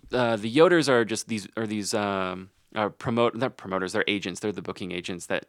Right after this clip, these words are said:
handle all the talent, and, uh, they, they work with people like Sinbad and, um, Rory Scovel and Doug Stanhope, stuff like that. And we brought in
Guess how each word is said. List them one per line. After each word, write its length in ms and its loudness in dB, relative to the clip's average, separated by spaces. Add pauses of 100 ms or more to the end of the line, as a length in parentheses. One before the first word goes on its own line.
handle 380 0
all 140 6
the 80 -6
talent, 440 -4
and, 220 -8 (380)
uh, 180 2
they, 160 4 (140)
they 180 0
work 220 2
with 100 -4
people 220 -6
like 120 -4
Sinbad 680 0 (320)
and, 640 -4
um, 420 -4 (320)
Rory 260 2
Scovel 760 0 (800)
and 120 -6
Doug 200 4
Stanhope, 640 0
stuff 240 -6
like 100 -2
that. 120 0
And 80 0
we 80 2
brought 260 6
in 240 2